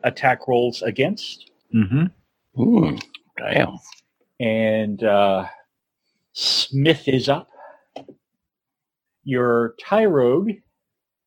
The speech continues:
Speaker 1: has four moves available to it. The, uh, has two combat moves, uh, which are both normal type.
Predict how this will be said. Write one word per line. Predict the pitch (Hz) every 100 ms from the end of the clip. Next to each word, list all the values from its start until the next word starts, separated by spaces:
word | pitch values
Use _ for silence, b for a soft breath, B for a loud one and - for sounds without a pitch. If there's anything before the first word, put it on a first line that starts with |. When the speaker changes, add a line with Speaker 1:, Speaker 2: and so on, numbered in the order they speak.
| _ _ _ _ _ _ _ _ _
Speaker 1:
has | 135 123 117 113 110 - - _
four | - - 175 165 165
moves | 156 151 143 131 123 -
available | 120 131 113 107 101
to | - 101
it. | 107 - _ _ _ _ _ _ _ _ _ _ _ _ _ _ _ _ 127
The, | 117 113 107
uh, | 104 101 101 - _ _ 131
has | 120 -
two | - 214
combat | 208 190 165 139 -
moves, | 117 110 127 143 - -
uh, | 110 110
which | 110 123
are | 120
both | 139 131
normal | 127 123 113
type. | - 98 107